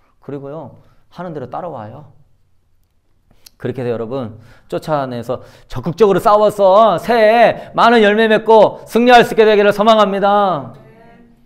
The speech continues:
이제 이거 하고 마칠게요. 그러나 후속 사역이 있는데 그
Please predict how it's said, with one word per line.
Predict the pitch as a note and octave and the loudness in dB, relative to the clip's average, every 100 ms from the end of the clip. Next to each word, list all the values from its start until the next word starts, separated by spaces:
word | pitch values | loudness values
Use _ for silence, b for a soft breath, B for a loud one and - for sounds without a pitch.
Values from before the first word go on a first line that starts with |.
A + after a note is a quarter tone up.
| _ b b - | _ b b -12
이제 | C#3+ C#3+ | -6 -6
이거 | C3 C#3+ | -4 -4
하고 | D3 | -4
마칠게요. | B2 A#2 - C3 A#2 G#2+ - | -8 -10 -14 -18 -18 -20 -16
그러나 | - D#3+ E3 D3 - - | -8 -4 -4 -6 -10 -10
후속 | G#3+ A3+ | -4 -4
사역이 | A3+ F#3+ E3+ D#3 | -2 -2 0 -4
있는데 | D3 C#3 D3+ E3+ A2+ - _ _ _ _ _ _ _ _ _ _ _ | -8 -10 -8 -8 -8 -14 _ _ _ _ _ _ _ _ _ _ _
그 | - D#3+ F3 F3 E3+ - | -16 -10 -8 -8 -12 -20